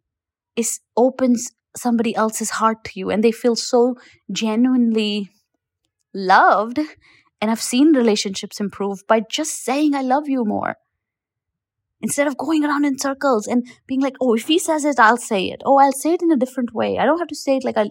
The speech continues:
so simply, 'I love you.' I can get, buy tons of flowers." Like,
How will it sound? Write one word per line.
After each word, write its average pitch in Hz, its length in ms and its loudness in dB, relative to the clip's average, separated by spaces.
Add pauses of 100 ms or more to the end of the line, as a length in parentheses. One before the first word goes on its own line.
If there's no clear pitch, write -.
so - 240 -4
simply, 240 480 0
'I 190 60 2
love 214 220 0
you.' 226 140 0
I 202 60 0
can 214 140 -2
get, 214 180 -2 (280)
buy 220 140 6
tons 240 240 0
of 240 80 -2
flowers." 214 460 4
Like, - 80 -14